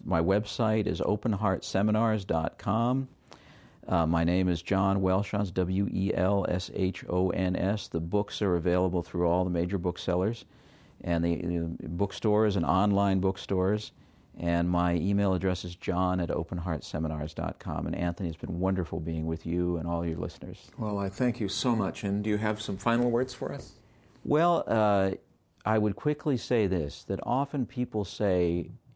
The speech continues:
Speaker 1: "I've been a good person, why didn't God protect me from difficult things happening?" I think that God or the universe or our Creator does protect us,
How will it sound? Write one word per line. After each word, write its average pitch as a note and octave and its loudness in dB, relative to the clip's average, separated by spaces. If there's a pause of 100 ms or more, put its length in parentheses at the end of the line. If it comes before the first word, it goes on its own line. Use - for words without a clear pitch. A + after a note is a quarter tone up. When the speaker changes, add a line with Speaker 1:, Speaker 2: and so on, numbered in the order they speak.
(220)
Speaker 1:
"I've F2+ 0
been B2+ 0
a B2 2
good G#2 -2
person, G2 -4
why E2+ 2
didn't E2+ 0
God D#2 0
protect - -6
me D2 -8
from D2+ -8
difficult D#2+ -6
things D#2 -8
happening?" - -8 (600)
I E3+ 0
think F#3 -4
that - -2
God G2+ 4
or F2 2
the E2 0
universe E2 -2
or E2 -4
our D2 -2
Creator D#2+ 0
does F#2+ 0
protect - -6
us, - -10